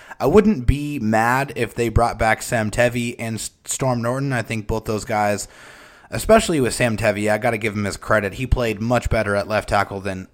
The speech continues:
any of us anticipated. So I, I give him credit for putting the work in there and, and playing fairly well. And Storm Norton, I think, uh, I thought as the season got, ga-, got on and he played more and more at right tackle,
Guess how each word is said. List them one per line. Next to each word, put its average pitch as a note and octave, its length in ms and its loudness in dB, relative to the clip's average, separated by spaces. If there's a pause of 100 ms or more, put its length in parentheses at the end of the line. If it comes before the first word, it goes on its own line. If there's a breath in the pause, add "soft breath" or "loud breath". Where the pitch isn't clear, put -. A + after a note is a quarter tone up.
(160)
any B2 320 0
of F2+ 120 -4
us F#2 240 -4
anticipated. F#2 800 -4
So G2 220 -4
I, G2 240 -2
I - 20 -2
give G#2 240 -6
him G#2+ 160 -4
credit G#2 340 -2
for - 80 -10
putting G#2 280 -2
the G2 80 -2
work G2+ 260 0
in G2+ 160 -4
there G2+ 240 -2
and, G2 100 -6
and F#2+ 300 -8 (100)
playing A2 300 -2
fairly G#2 320 -2
well. G2+ 340 2 (180 loud breath)
And C#3+ 140 -4
Storm F#3+ 300 6
Norton, D#3+ 240 2
I C#3+ 80 0
think, C3+ 280 -6
uh, A2 240 -2
I - 40 0
thought C3 240 -2
as A2+ 160 -2
the G#2+ 140 -4
season A#2+ 520 -4
got, G2 380 -6
ga-, A#2+ 240 -4
got A#2+ 240 2
on A#2+ 240 2
and G2 100 -6
he A2+ 80 -8
played G#2+ 300 -6
more A2 180 0
and G#2 80 -2
more A2+ 180 -2
at F#2+ 100 -6
right G#2+ 200 -2
tackle, G#2+ 460 -2